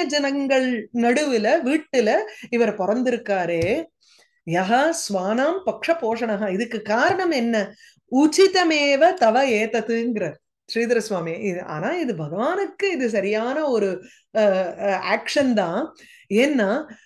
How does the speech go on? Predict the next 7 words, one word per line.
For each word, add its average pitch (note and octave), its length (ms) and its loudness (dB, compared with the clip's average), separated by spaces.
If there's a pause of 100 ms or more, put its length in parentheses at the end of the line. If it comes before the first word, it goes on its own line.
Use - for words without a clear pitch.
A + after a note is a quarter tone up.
(380)
ஸ்வானாம் D#4+ 720 4
பக்ஷ C#4+ 260 0
போஷணஹா B3 560 0
இல்லையா, F3+ 320 0 (280)
ஸ்வானாம் A#3 600 0
கர்ச்சு A3 300 0 (420)
பக்தானாம் A3+ 800 0